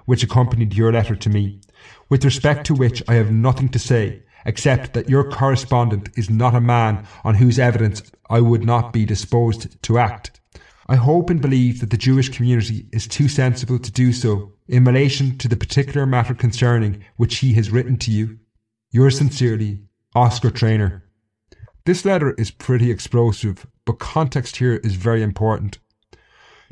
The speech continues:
Traynor in this letter is referring to the fact that the Irish government did not like Georg Rosenstock. The previous year he had published an article in the German magazine Zeit, which was in parts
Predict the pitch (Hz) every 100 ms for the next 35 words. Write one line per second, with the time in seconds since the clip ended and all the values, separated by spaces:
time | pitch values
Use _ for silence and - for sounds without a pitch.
0 | - - 208 196 185 151 147 131 127 120
1 | - - 123 117 - 135 135 123 117 104
2 | 123 110 - 127 107 123 127 - 131 117
3 | 101 95 - 113 104 120 - 120 104 -
4 | _ - 110 110 107 107 - 104 101 104
5 | 95 101 95 - _ _ - - - 131
6 | 139 185 170 165 127 135 113 - 127 117
7 | - 123 113 - 113 117 117 - 107 95
8 | 117 110 120 135 135 127 120 110 98 107
9 | 101 - 107 98 113 107 - _ 131 131
10 | 135 139 143 139 101 117 113 101